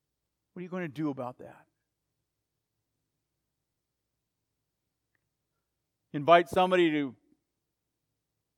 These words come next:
have a place at the table? Invite somebody to have a place in our sanctuary? To have a place to come and worship?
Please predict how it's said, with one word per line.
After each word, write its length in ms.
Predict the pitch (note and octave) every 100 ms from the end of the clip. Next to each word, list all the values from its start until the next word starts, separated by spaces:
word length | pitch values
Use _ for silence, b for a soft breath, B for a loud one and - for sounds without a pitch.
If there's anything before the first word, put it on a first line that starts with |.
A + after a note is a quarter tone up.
| _ _ _ _ _ _ _
have 120 | C3+
a 80 | C3+
place 340 | - D3 D3
at 40 | C#3+
the 120 | B2+
table? 340 | D3 D#3 E3+ _ _ _ _ _ _ _ _ _ _
Invite 220 | C#3 D3+
somebody 380 | - D#3+ E3+ E3
to 60 | D3
have 120 | C#3+
a 80 | C3+
place 540 | - D#3+ D#3+ - - _ _ _ _ _ _ _ _ _ _ _ _ _ _ _ _ _ _ _ _ _ _ _ _ _ _ _ _ -
in 60 |
our 120 | C#3+ C#3
sanctuary? 600 | E3 D3 - C3 - - _ _ _ _ _ _ _ _ _ _ _ _ _ _ _ _
To 60 | F#3
have 100 | G3
a 80 | F#3
place 380 | G3 B3 C4+ A3
to 60 |
come 240 | - G#3+ G#3+
and 140 | F#3+
worship? 380 | G3 F3+ D#3